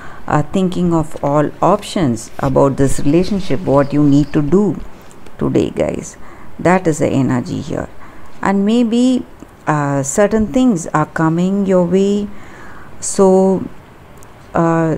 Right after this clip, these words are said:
in order to, uh, progress in the correct way, you need to make certain decisions. So that may, uh,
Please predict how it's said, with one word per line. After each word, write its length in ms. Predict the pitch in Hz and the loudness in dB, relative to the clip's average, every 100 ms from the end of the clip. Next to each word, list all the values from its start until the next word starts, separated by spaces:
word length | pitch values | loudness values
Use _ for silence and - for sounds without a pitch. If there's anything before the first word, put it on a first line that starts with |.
| - | 0
in 160 | 170 180 | 2 4
order 300 | 175 180 208 | 4 4 2
to, 360 | 208 226 226 - - - - - - | 0 -2 -2 -6 -16 -16 -14 -14 -4
uh, 140 | 143 | 0
progress 720 | 143 - 170 160 156 190 185 - | 0 2 2 2 4 2 2 0
in 180 | 156 | 0
the 100 | 139 | 0
correct 480 | 139 - 165 196 202 | 0 0 2 0 -2
way, 200 | 175 208 | 0 2
you 220 | 214 180 180 | 2 2 4
need 280 | 180 180 | 4 2
to 60 | 180 | 2
make 360 | 160 156 156 156 | 2 4 4 0
certain 500 | - 151 143 147 139 | 0 0 2 2 4
decisions. 680 | 190 226 - - - - - - - - - - - - - - - - - - - - | 2 0 -4 -4 -4 -6 -12 -14 -14 -14 -14 -16 -18 -20 -20 -20 -20 -20 -18 -16 -16 -14
So 280 | - - 214 | -6 2 2
that 380 | 180 190 214 220 | 4 2 2 0
may, 420 | 202 202 208 202 - | 0 2 0 -2 -4
uh, 840 | 151 147 143 143 143 143 143 139 | -2 0 0 0 0 2 2 2